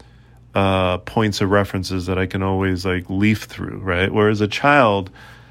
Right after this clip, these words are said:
they may have seen a cartoon or they may have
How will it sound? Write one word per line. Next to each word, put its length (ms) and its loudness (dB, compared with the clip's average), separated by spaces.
they 240 4
may 260 6
have 220 4
seen 320 2
a 60 0
cartoon 1000 2
or 160 0
they 140 2
may 140 2
have 360 0